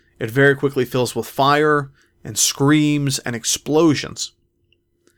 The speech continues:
And what you basically have is the North Vietnamese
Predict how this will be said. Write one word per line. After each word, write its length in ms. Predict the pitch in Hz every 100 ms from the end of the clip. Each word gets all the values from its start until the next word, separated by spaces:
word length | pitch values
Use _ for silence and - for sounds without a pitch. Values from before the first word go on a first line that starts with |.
| _ _ - -
And 140 | - 123
what 120 | 143
you 100 | 139
basically 480 | 175 226 - 156 139
have 320 | 180 180 113
is 360 | 78 - - - _ _ _ _
the 100 | 127
North 240 | 135 160
Vietnamese 800 | 147 156 156 131 123 123 120 -